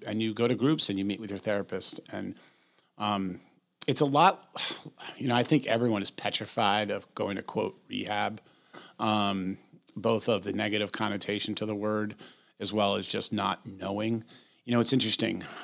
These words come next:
Addiction treatment is one of those things that no one talks about unless they absolutely have to. You know, um, families are always kinda seemingly broadsided by this, and then they just, when they're faced with it,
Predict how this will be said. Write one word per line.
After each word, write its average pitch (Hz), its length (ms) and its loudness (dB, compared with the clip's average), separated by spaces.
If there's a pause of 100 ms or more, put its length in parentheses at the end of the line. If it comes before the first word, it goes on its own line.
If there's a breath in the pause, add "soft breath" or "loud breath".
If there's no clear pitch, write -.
(120)
Addiction 127 380 4
treatment 117 340 0
is 95 100 -4
one 107 100 0
of 104 60 0
those 101 180 0
things 95 260 -4
that 98 80 -6
no 101 200 -2
one 107 160 0
talks 98 320 -4
about 101 220 0
unless 98 240 -2
they 95 140 -6 (100)
absolutely - 640 -4
have - 320 -12
to. - 80 -12 (680 soft breath)
You 104 100 -6
know, 98 520 -2
um, 98 300 -4
families 117 800 0
are 104 140 -2
always 107 640 -2 (600 loud breath)
kinda 98 420 0 (140)
seemingly 113 640 4
broadsided 98 760 2
by 95 200 -4
this, 98 260 -4
and 104 100 0
then 101 120 -2
they 104 120 -2
just, 113 300 0
when 104 140 -6
they're 104 140 -4
faced 131 420 0
with 92 200 -4
it, 92 220 -8